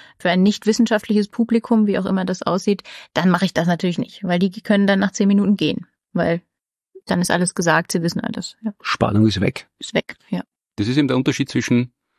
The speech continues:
Speaker 3: Publizieren aus der Forschung heraus und Lehre.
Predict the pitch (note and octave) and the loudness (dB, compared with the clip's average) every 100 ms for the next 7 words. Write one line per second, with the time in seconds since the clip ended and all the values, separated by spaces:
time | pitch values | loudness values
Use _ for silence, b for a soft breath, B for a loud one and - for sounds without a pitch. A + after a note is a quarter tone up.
0 | _ _ A2 G2+ A2 - G#2 C#3+ G#3+ G#3 | _ _ -2 0 -2 0 2 4 2 0
1 | _ _ _ _ - G#2 - - - B2 | _ _ _ _ -4 -2 -2 -2 0 0
2 | - D#3 C#3 G#2+ A#2 - G#2+ F#2+ F2 F2+ | 2 2 4 2 0 0 -2 -2 -2 2
3 | G2+ G#2+ D3 G3+ | 0 2 -2 -2